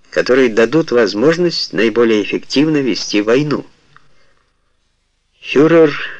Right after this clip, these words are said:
оставляет за собой право принятия решений в особых случаях. Третье. Координация оперативных планов двух стран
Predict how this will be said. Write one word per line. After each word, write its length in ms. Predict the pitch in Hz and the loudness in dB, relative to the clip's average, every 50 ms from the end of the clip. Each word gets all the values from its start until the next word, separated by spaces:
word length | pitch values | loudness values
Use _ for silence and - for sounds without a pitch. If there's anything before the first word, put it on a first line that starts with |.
| - | -8
оставляет 540 | - - 92 - - 110 110 120 143 147 143 | -6 -6 -4 0 0 0 2 2 2 2 2
за 100 | 135 131 | 0 0
собой 280 | 123 - 123 123 131 120 | 0 0 0 0 0 -2
право 420 | - - 107 113 131 147 151 151 | -2 -2 0 0 2 4 2 2
принятия 640 | 139 - 135 117 104 101 113 120 110 - - 110 101 | 2 0 -2 -2 -2 -2 -2 -4 -4 -4 -6 -4 -4
решений 520 | 98 85 - - - 113 135 143 143 139 | -4 -2 -2 0 0 0 0 0 -2 -4
в 80 | 123 113 | -2 -4
особых 580 | 101 92 - - - 113 110 117 117 113 - | -4 -4 -4 -4 -2 -2 -2 -2 -4 -6 -6
случаях. 680 | - - - 98 101 92 - - - - - - - - _ _ _ - - - - - - - - - - _ | -10 -10 -8 -8 -8 -6 -6 -6 -8 -8 -8 -14 -20 -20 _ _ _ -20 -20 -20 -20 -20 -20 -20 -20 -20 -20 _
Третье. 500 | - 135 143 135 113 107 - - 104 95 | -2 2 2 2 2 0 -2 -2 -2 -2
Координация 800 | 92 - 113 113 110 113 113 120 135 170 202 196 - - 156 | 0 0 0 0 0 0 -2 0 0 0 -2 -2 -2 -2 -2
оперативных 680 | 127 123 - 113 110 101 - 131 117 110 104 92 - - | 0 0 0 -2 -2 -2 -2 -2 -2 -2 -4 -6 -8 -8
планов 500 | - - 107 110 110 104 104 101 98 87 | -4 -2 0 0 0 -2 -4 -6 -8 -8
двух 280 | 80 95 92 80 76 - | -6 -4 -4 -4 -4 -6
стран 400 | - - - 131 156 175 175 | -10 -8 -6 -4 -4 -4 -4